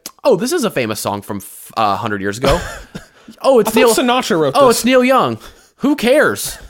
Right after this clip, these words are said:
Speaker 1: Anyways, so Neil Young came out and said, like, um, Joe Rogan shouldn't be on Spotify anymore because of, like, all of this shit with a bunch of, like, whatever. People are,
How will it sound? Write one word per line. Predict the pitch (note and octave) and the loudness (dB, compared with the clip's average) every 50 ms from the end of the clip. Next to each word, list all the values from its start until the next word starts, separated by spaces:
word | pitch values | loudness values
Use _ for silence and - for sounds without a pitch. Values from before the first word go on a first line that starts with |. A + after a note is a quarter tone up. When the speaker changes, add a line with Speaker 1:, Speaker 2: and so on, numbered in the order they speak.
| - _ _ _ _ _ _ _ _ _ _ _ - | -20 _ _ _ _ _ _ _ _ _ _ _ -4
Speaker 1:
Anyways, | F3 E3+ C3 G2+ F#2 F#2+ G#2 - | -4 -2 -2 -4 -4 -6 -8 -6
so | - - G3+ F#3+ G3 G3 F3+ - _ _ _ _ _ _ _ _ _ _ _ _ _ _ _ _ _ _ - | -2 0 2 2 2 2 0 -4 _ _ _ _ _ _ _ _ _ _ _ _ _ _ _ _ _ _ -8
Neil | D3+ F3 B3 D4 D#4 D4 | -4 0 0 2 2 2
Young | A3 D3+ A#2 A#2 A2+ A#2 | 2 0 -2 -2 -4 -6
came | A2+ - D3+ D3+ C3+ | -8 -8 -6 -4 -2
out | B2+ A#2 A#2 | -2 -2 -2
and | A#2+ A#2+ | -4 -8
said, | - - C#3+ C3 B2 B2 | -6 -4 -2 -2 -2 0
like, | B2 A2+ A2 G2+ - _ _ _ _ _ _ _ _ _ _ _ _ _ _ _ _ _ _ _ _ _ _ _ _ _ _ - | -2 -2 -2 -4 -6 _ _ _ _ _ _ _ _ _ _ _ _ _ _ _ _ _ _ _ _ _ _ _ _ _ _ -6
um, | C#3 C3 B2+ A#2+ A#2 A2+ A2+ A2 _ _ B2+ B2+ B2 B2 _ _ _ - - | -2 0 0 0 0 0 -2 -6 _ _ _ -18 -18 -18 _ _ _ -16 -8
Joe | - - F3 E3+ F#3 | -2 2 2 4 4
Rogan | E3+ E3 D#3+ D#3 D#3 D3 C#3+ C3+ | 4 4 4 4 2 2 0 -2
shouldn't | - - C#3 C3 B2 | -4 -4 -6 -4 -4
be | B2+ | -4
on | A#2+ A2 | -4 -4
Spotify | - - - G2 F2+ G#2 F#2+ - - F2 F2 D#2+ | -6 -8 -8 -6 -6 -6 -8 -8 -12 -14 -14 -16
anymore | F#2+ G2 F#2 F2 D#2 E2 D#2+ | -18 -18 -18 -20 -20 -20 -18
because | E2+ G2+ G2 - A2 G2+ F#2+ F#2+ | -16 -16 -14 -12 -12 -12 -10 -10
of, | G#2 F#2+ F#2 F#2+ G2 | -12 -12 -14 -12 -14
like, | F#2+ F#2 F#2 F#2+ - - | -14 -12 -14 -16 -10 -4
all | A#2+ B2+ B2+ C3 C3+ | -2 0 2 2 0
of | B2+ A2+ A#2 | 0 -4 -4
this | B2 A#2 A2 - | -6 -6 -6 -6
shit | - - - - - A#2+ A2+ A2+ A#2 - | -10 -10 -10 -8 -6 -4 -2 -2 -2 -2
with | A2 A2+ A2+ A2 G#2+ - - - - _ _ - - | -2 -2 -2 -2 -2 -6 -20 -20 -20 _ _ -10 -10
a | G2+ | -10
bunch | - - A2+ A2 G#2+ - | -6 -4 -6 -6 -4 -6
of, | A2 G#2 G2 G2 - - | -8 -8 -8 -12 -14 -14
like, | G2 F2+ E2+ E2 _ _ _ _ - - - - - | -12 -12 -12 -16 _ _ _ _ -20 -20 -20 -18 -14
whatever. | G#2 A2 - - D2 C#2+ F2+ | -12 -12 -12 -12 -16 -16 -16
People | - - B3+ C4 C4 A#3 G#3 D#3 | -8 -2 -2 -2 0 0 0 0
are, | B2+ A2 | 0 -2